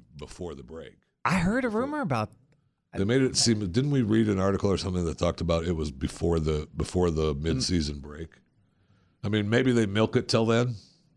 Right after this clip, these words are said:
Speaker 1: Maybe the, you know, the episode pre-mid-season break, the ending is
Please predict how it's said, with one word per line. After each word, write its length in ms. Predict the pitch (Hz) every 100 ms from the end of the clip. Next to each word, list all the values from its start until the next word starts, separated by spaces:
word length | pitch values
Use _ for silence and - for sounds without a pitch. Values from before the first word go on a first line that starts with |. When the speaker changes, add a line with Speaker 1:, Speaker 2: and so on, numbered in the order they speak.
| _ _ _ _ - -
Speaker 1:
Maybe 380 | 104 107 107 98
the, 300 | 95 95 90
you 80 | 98
know, 100 | 92
the 140 | 87
episode 640 | 95 92 92 - 95 80 67 _ _ _ _ _ _ _ _ _ _
pre-mid-season 1080 | - - 107 101 92 98 92 - 98 87 90
break, 380 | 82 95 101 - - _ _ _ _ _ _ _ -
the 180 | 92
ending 460 | - 90 87 92 90
is 500 | 85 82 76 - -